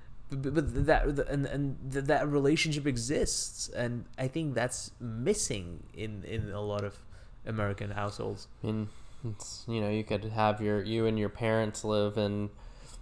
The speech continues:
Speaker 2: you know, Salt Lake City, Utah, and the parents are retired down in Florida.
Speaker 1: Yeah.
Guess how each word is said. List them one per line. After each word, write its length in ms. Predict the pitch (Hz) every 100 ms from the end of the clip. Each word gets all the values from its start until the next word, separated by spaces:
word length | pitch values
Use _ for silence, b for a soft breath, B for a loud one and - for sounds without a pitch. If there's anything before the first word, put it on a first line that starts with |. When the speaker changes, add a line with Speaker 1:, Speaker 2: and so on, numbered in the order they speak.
| -
Speaker 2:
you 100 | 113
know, 140 | 104 104
Salt 320 | - 110 101
Lake 180 | 107 -
City, 220 | - 104
Utah, 560 | 101 120 - 101 104
and 80 | 101
the 40 | 101
parents 480 | 110 110 110 107
are 60 | 104
retired 460 | 101 - 107 107 98
down 200 | 98 92
in 80 |
Florida. 640 | 98 127 117 95 98 113 - -
Speaker 1:
Yeah. 400 | 143 127 113